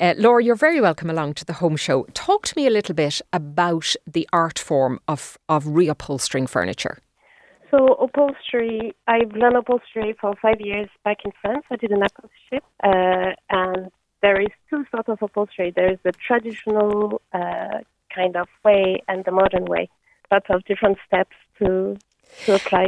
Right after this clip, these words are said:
Speaker 2: on furniture.
Speaker 1: And when you're, when you're using a traditional upholstery method, and I've had a look on your website, uh, f-,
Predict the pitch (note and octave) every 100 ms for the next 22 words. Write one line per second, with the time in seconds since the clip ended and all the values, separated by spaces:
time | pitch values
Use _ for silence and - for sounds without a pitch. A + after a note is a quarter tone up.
0 | G3+ G3+ - G3+ G3+ - G3 _ - A3
1 | G#3 D#4 F#4+ A4 F4+ - - D4 F4+ F4
2 | B3+ G3 A3 G3 E3 D#3 E3 - D#3+ -
3 | F#3 - E3+ C3+ - - - F#3 D#3 -
4 | - C3 - - D3 D3+ G#3 C4+ G#3 -
5 | D3 C#3 C#3 - C3+ B2 - - D#3 C3+